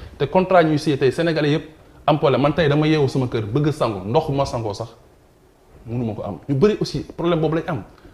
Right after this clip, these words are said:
Parce que lan moo tax? Parce que nit yi dañuy jël yoo xamante ne soo xam dañ koy def te xamuñu lan moo tax ñu def ko. Amul benn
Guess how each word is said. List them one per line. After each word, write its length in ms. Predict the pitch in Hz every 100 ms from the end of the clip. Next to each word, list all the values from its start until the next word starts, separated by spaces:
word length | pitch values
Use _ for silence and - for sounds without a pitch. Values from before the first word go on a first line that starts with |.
| - _ -
Parce 100 | 165
que 80 | 214
lan 60 |
moo 80 | 196
tax? 160 | 143 127 -
Parce 140 | 147
que 80 | 135
nit 160 | 160
yi 60 | 127
dañuy 300 | 123 170 143
jël 120 | 131
yoo 80 | 127
xamante 220 | 120 123
ne 60 | 110
soo 120 | 147 135
xam 160 | 123 104
dañ 100 | 123
koy 160 | 135
def 280 | 117 117 -
te 80 | 120
xamuñu 400 | - 160 156 131
lan 140 | 120
moo 160 | 160 143
tax 160 | 113 113
ñu 40 |
def 140 | 110
ko. 80 | 117 -
Amul 240 | 165 151
benn 400 | 107 151 170 185